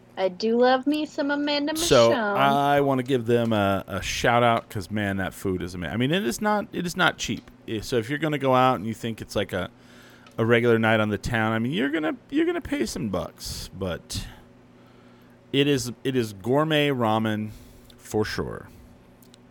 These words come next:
Speaker 2: And then we had, what did we have? We had, uh, pork belly braised dumplings
Speaker 1: Oh,
Speaker 2: for appetizer.
Speaker 1: that sounds so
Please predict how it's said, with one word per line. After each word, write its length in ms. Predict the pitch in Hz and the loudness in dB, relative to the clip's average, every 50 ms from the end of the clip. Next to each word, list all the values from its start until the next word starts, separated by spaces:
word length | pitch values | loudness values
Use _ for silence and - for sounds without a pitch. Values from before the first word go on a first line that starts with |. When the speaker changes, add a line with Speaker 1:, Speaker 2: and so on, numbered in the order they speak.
| - - | -16 -8
Speaker 2:
And 120 | - 101 104 | -4 -2 0
then 60 | 107 | 2
we 120 | 113 120 123 | 2 2 2
had, 260 | 127 131 120 113 110 | 2 4 4 4 4
what 100 | 120 131 | 2 0
did 60 | 131 | 2
we 80 | 127 127 | 2 2
have? 160 | 127 113 95 101 | 2 2 2 0
We 80 | 107 | 0
had, 300 | 104 113 110 104 95 - | 0 0 0 0 -2 -4
uh, 240 | 107 95 85 78 80 - - - - - - - - - - - - | -4 -4 -4 -4 -6 -10 -14 -20 -20 -20 -20 -20 -20 -20 -20 -14 -6
pork 340 | - - 156 170 - - - | -2 0 0 0 -2 -2 0
belly 480 | 143 135 139 147 143 139 135 131 131 - - - - - - - - - 104 | 2 2 4 4 2 0 0 -4 -8 -14 -20 -20 -20 -20 -20 -20 -20 -14 -8
braised 580 | 92 113 120 120 120 117 120 117 113 - - - - 98 92 85 | -4 0 2 2 4 4 2 0 -2 -6 -12 -16 -16 -16 -10 -4
dumplings 800 | - 104 101 104 - - 80 76 65 52 - - - - - - - - - - - - - - - - - - - - - - - | -4 -4 -2 -4 -6 -8 -8 -8 -10 -10 -12 -12 -12 -12 -12 -12 -14 -18 -20 -20 -20 -20 -20 -20 -20 -20 -20 -20 -20 -20 -20 -4 2
Speaker 1:
Oh, 360 | - 233 240 233 226 226 240 220 | 4 6 8 8 8 6 6 4
Speaker 2:
for 100 | 113 101 | 4 2
appetizer. 560 | 82 98 101 98 101 - 110 90 80 - 98 | 2 2 0 0 0 -2 -4 -2 -2 -2 -4
Speaker 1:
that 120 | 98 - | -6 -6
sounds 300 | - - 214 - - - | -8 -10 -12 -12 -16 -20
so 280 | - - 196 185 175 | -10 -6 -6 -6 -6